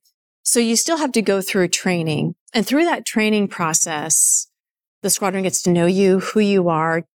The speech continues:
plenty of opportunities to do stupid stuff.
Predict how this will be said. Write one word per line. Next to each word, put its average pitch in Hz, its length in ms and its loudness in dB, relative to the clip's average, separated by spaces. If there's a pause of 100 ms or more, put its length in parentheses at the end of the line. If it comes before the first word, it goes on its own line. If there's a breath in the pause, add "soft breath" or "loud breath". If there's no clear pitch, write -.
(160)
plenty 160 220 0
of 180 80 -2
opportunities 190 560 0
to 185 100 -2
do 196 60 0
stupid 220 340 -2
stuff. 175 600 -4